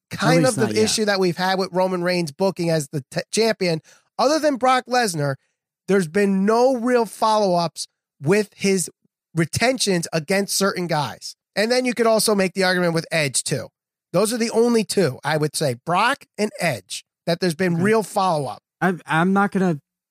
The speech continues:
Speaker 2: argue or disagree. I just don't, you know, and, and that, those are all different, too, in the sense that those are all established guys, and Logan Paul certainly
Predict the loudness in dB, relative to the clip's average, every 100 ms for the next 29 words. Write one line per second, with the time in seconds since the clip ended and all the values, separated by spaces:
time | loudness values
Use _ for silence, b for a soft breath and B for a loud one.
0 | _ -4 0 2 2 2 2 0 -4 -6
1 | -6 -4 -4 -4 -4 -4 -6 -6 -6 -8
2 | -6 -6 -6 -6 -4 -2 -4 -6 _ _
3 | 0 2 2 0 0 0 -2 -2 -4 -8
4 | -6 -6 -4 -6 -6 -4 -4 -6 -8 -8
5 | -8 -8 -10 -10 -10 -10 -4 -4 -2 -6
6 | -4 0 2 2 -2 -4 -6 -4 -4 -4
7 | -4 -6 -6 -6 -8 -8 -6 -8